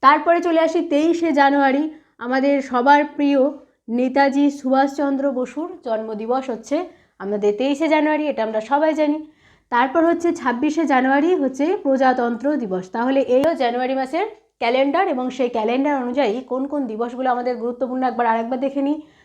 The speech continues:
দুই তারিখ হচ্ছে বই দিবস, বারো তারিখ হচ্ছে আমাদের, আহ, যুব দিবস বা স্বামী বিবেকানন্দের জন্মদিন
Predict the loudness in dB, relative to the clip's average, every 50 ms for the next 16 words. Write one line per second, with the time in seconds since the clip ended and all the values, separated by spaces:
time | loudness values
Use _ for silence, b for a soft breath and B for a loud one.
0 | B B B -10 -6 -2 -2 2 4 4 4 4 2 2 0 0 0 0 -2 0
1 | 0 0 -2 -2 -2 0 0 0 0 -2 -6 -12 _ _ _ _ _ _ _ _
2 | _ _ _ -10 -2 0 2 2 2 2 2 0 0 0 -2 -2 -4 -2 0 0
3 | 0 2 2 0 0 0 -2 -2 -4 -8 -14 _ _ _ _ _ -12 -8 -6 -6
4 | -4 -2 2 4 4 4 4 2 0 0 0 -2 -2 -2 -2 -2 -4 -6 -6 -4
5 | -4 -4 -4 -4 -4 -4 -2 -2 -2 -2 -2 -2 0 0 0 0 0 0 0 0
6 | 0 0 0 0 0 -2 -4 -6